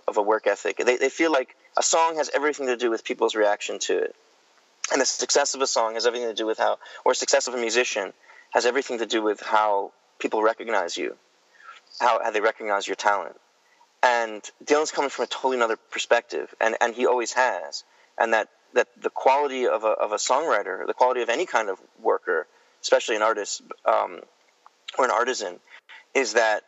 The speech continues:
they are internally driven and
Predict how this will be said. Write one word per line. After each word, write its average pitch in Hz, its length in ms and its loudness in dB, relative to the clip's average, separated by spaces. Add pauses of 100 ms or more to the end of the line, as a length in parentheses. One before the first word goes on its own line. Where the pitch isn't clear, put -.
(760)
they 123 420 0 (260)
are 117 160 2 (260)
internally 147 540 0
driven 131 520 0
and 117 220 -2